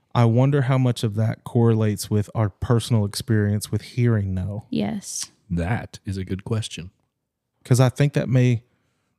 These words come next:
Speaker 1: be the framework of how we utilize it, how we use
Speaker 3: Mm-hmm.
Speaker 1: it, how we hear it, how we say it.
Speaker 3: Yeah.
Speaker 1: And so if,
Speaker 3: Experience.
Speaker 1: if no was, like, a pass-off word for you, Jordan, like,
Speaker 2: Mm-hmm.
Speaker 1: you know, it led to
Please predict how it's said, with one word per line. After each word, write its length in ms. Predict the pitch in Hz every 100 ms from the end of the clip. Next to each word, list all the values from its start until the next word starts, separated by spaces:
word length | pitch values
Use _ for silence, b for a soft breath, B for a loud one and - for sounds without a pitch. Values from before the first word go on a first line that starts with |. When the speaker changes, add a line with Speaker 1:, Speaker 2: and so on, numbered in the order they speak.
| - _ - - _ -
Speaker 1:
be 160 | 127
the 100 | 117
framework 720 | 113 - 131 135 113 113 107
of 80 | 107
how 160 | 117 104
we 120 | 107
utilize 640 | 104 120 120 95 113 107 110
it, 100 | 113
how 140 | 110
we 140 | 104 104
use 340 | 98 120 101
Speaker 3:
Mm-hmm. 220 | 127 123
Speaker 1:
it, 20 | 127
how 120 | 110
we 140 | 101
hear 320 | 101 120 120 120
it, 140 | -
how 180 | - 104
we 100 | 104
say 360 | - 123 117
it. 180 | 107 - _ _ _
Speaker 3:
Yeah. 340 | - 82 123 - _ _ _ _ _ _
Speaker 1:
And 160 | - 117
so 240 | - 120 117
if, 100 | 139
Speaker 3:
Experience. 480 | 98 82 - - - _ _ _ _ _ _
Speaker 1:
if 220 | 131 113
no 260 | 120 123 131
was, 180 | 123 113
like, 140 | 110
a 180 | 113 120
pass-off 680 | - 123 117 - 107 95 107
word 280 | 104 107
for 120 | 98 107
you, 180 | 104
Jordan, 320 | 95 101 101 101
like, 120 | 117 104
Speaker 2:
Mm-hmm. 240 | 107 104 - _ _ _ _ _ -
Speaker 1:
you 120 | 110
know, 260 | 104 104 - - _ _ _ _ _ _ _ _ _ _ _
it 160 | 120 131
led 420 | 120 120 120 113
to 240 | - 113